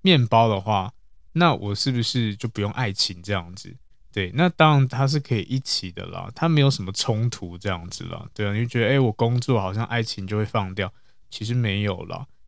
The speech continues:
因为每个人都需要有一个基本的稳定度。那这个稳定度就是，就像我刚刚讲的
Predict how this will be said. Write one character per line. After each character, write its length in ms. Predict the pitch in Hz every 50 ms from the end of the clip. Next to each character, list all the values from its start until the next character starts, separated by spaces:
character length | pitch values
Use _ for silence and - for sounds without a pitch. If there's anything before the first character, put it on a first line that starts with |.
| - -
因 160 | - 123 139
为 280 | 156 165 160 147 127 - - - -
每 240 | - 110 107 104
个 80 | 104 113
人 140 | 117 117 123
都 160 | 139 151 151
需 320 | 139 - - - - 139 147
要 180 | 156 156 135
有 80 | 113 104
一 40 | 110
个 100 | 110 107
基 320 | - - - 127 131 135
本 220 | 135 - 120 101 95
的 100 | 98 98
稳 240 | 101 101 101 92 87 92 92
定 260 | - 123 110 98 95
度。 240 | 95 - 104 90 92 - - - - - - - - -
那 60 | 185
这 80 | 214
个 60 | 202 180
稳 240 | 156 123 104 104
定 200 | 110 151 143 135
度 140 | 135 139 131
就 140 | 127 131 127
是， 320 | 123 127 131 123 110 95
就 160 | - - 120 117
像 140 | 123 117
我 60 | 101 101
刚 140 | - 104 101
刚 100 | 104 107
讲 220 | - 101 87 78 -
的 120 | - 92